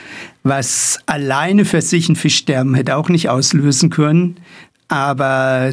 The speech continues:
zusammen mit den anderen Ursachen vermutlich auch noch mal ein zusätzlicher Stressfaktor für Fische, Muscheln und Krebse war.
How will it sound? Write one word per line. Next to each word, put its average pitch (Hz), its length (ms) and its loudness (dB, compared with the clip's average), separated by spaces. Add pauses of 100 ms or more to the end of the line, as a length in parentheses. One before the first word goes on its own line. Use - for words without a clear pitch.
zusammen 151 400 -2
mit 147 160 0
den 127 160 -2
anderen 151 380 0
Ursachen 147 500 0
vermutlich 139 540 2
auch 147 140 2
noch 160 120 4
mal 131 140 -2
ein 127 80 -2
zusätzlicher 139 1040 -2
Stressfaktor 151 960 -2 (260)
für 135 180 -2
Fische, 151 360 0
Muscheln 135 600 2
und 123 100 2
Krebse 131 420 -2
war. 131 320 0